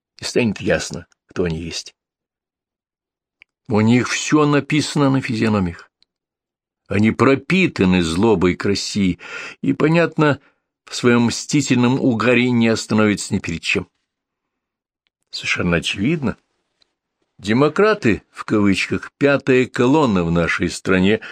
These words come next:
попросту внутренние враги, которых сами американцы называют агентами демократических перемен и снабжают их деньгами. По данным американского политолога Манфола, только С П С получила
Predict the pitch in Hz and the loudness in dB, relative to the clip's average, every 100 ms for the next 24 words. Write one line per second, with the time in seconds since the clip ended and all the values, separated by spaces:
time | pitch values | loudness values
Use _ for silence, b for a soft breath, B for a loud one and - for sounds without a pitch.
0 | B B - - 143 - 165 180 175 180 | B B -4 -2 -2 0 0 0 0 0
1 | 180 185 185 190 131 90 B B - 98 | 2 2 2 0 0 -2 B B -2 0
2 | - 101 101 - 104 98 95 95 92 - | 2 2 0 0 2 2 2 2 0 0
3 | 95 98 92 107 95 98 101 - B B | 0 0 -2 -4 -2 0 0 -4 B B
4 | 98 92 87 98 92 110 113 B B - | -4 -2 0 0 0 0 -2 B B -2
5 | 98 92 92 113 - - 127 - 95 92 | -2 0 -4 -4 -8 -6 -6 -4 -2 0
6 | 139 92 B B - 131 - 107 95 95 | 0 -2 B B -4 -2 0 2 2 2
7 | - 101 120 147 101 98 90 _ _ _ | 0 0 0 0 0 0 -2 _ _ _
8 | _ _ _ _ _ _ _ _ _ _ | _ _ _ _ _ _ _ _ _ _
9 | 113 101 113 110 104 104 104 - 107 104 | -2 2 2 2 2 0 0 -2 -2 0
10 | 98 - 104 98 - 98 - 101 92 101 | 0 0 0 -2 -2 -2 0 -2 0 2
11 | 101 98 90 - _ _ 87 90 113 147 | 2 2 -2 -4 _ _ -2 2 2 0
12 | - 101 90 - 95 98 90 127 107 - | -2 0 0 0 -2 -2 -4 0 0 -2
13 | - 104 95 101 - 107 104 101 107 107 | -2 2 4 2 -4 -2 -2 0 0 0